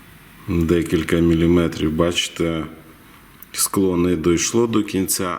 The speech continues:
а тут з цієї сторони прям ідеально. Ну і продивляємося, що у нас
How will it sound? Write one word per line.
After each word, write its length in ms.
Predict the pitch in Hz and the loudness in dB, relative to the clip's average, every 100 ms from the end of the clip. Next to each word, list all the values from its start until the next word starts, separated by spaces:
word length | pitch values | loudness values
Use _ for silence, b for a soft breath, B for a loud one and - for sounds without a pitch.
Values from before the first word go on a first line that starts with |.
| - | -8
а 180 | 82 | -10
тут 400 | 82 - 107 107 - - | -8 -2 -2 -2 -12 -10
з 260 | - - - | -2 -2 0
цієї 460 | 90 92 101 92 | -2 0 2 2
сторони 680 | 85 - 87 85 90 92 80 - - - - B B B B B B - | 0 -2 -2 -2 0 0 0 -4 -20 -20 -20 B B B B B B -10
прям 340 | - 95 87 78 | -2 -2 -2 -2
ідеально. 800 | 95 80 90 87 90 87 87 82 76 | -2 2 2 2 0 0 0 -2 -2
Ну 140 | 139 143 | 0 2
і 60 | |
продивляємося, 840 | - 107 98 104 110 113 101 - - | 0 -2 0 0 0 -2 -4 -4 -4
що 260 | - 104 | -2 0
у 220 | 92 - | -2 0
нас 440 | 87 90 90 - | 0 0 0 -4